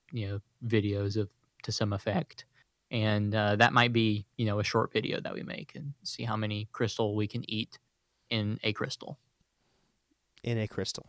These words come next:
Speaker 2: Oh, in the
Speaker 1: Mm-hmm.
Speaker 2: restaurant crystal. Okay,
Speaker 1: Yeah.
Speaker 2: that sounds good. So we are now the unofficial podcast of Crystal. Crystal is a friend of the show, and they do not have representatives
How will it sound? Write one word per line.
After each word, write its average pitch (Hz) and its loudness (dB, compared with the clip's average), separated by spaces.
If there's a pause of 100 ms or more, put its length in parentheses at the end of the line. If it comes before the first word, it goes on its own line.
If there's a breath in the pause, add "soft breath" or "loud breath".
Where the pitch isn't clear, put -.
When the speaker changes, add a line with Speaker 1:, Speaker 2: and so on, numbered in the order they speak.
(120)
Speaker 2:
Oh, 107 4
in 92 -4
the 90 -10
Speaker 1:
Mm-hmm. - -6
Speaker 2:
restaurant - -8
crystal. - -8
Okay, 135 4 (160 loud breath)
Speaker 1:
Yeah. - -4 (120)
Speaker 2:
that 156 6
sounds 156 6
good. 113 4
So 135 4
we 160 6
are 180 6
now 175 12
the 151 8
unofficial 131 6 (440 loud breath)
podcast 120 6
of 107 -6
Crystal. 147 8
Crystal 131 2
is 104 0
a 107 -2
friend 123 0
of 98 -4
the 104 -6
show, 147 6
and 117 -2 (400 soft breath)
they 110 2 (120)
do 131 4
not 120 2
have 120 4
representatives 107 0